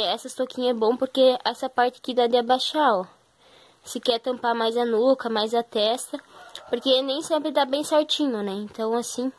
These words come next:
daí tem a cordinha aqui que eu fiz uma trancinha no marrom e no preto. Fiz um nozinho na ponta pra amarrar daí. E ficou assim, ó. Eu não segui nenhuma videoaula, mas aí eu vou tentar achar pra deixar aí pra vocês. Utilizei aqui nessa touquinha,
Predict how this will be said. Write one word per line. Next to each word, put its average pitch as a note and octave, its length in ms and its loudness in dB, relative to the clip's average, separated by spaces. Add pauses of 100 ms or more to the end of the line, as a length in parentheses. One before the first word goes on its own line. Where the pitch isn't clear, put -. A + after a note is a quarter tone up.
daí B3+ 140 0
tem B3+ 260 0
a A#3+ 100 -2 (160)
cordinha B3 440 0
aqui C4+ 120 -10
que C4+ 80 -8
eu - 40 -6
fiz B3+ 140 -8
uma B3 160 2
trancinha B3 640 -4 (640)
no B3+ 120 0
marrom A#3+ 440 2
e - 20 -2
no B3+ 160 0
preto. A#3+ 460 0 (500)
Fiz B3+ 220 -6
um C4 100 0
nozinho B3 380 0
na B3 140 2
ponta B3 440 -2
pra C#4+ 200 0
amarrar C#4 440 2
daí. F#3+ 200 -4 (320)
E A#3 60 -10
ficou B3+ 300 0
assim, B3+ 380 -2
ó. E3+ 100 -10 (420)
Eu D#3+ 80 -4
não A#3+ 120 2
segui B3 180 -6
nenhuma C#4+ 260 4
videoaula, A#3+ 640 0 (160)
mas B3+ 220 -2
aí B3 80 2
eu C4 100 6
vou C#4+ 140 -4
tentar E4 320 0
achar D#4 400 0 (100)
pra C4 80 -4
deixar A#3+ 300 -6
aí B3 60 -4
pra B3+ 180 -2
vocês. A3+ 500 -4 (520)
Utilizei B3+ 720 0
aqui C4+ 260 -4
nessa C4 400 0
touquinha, B3+ 560 0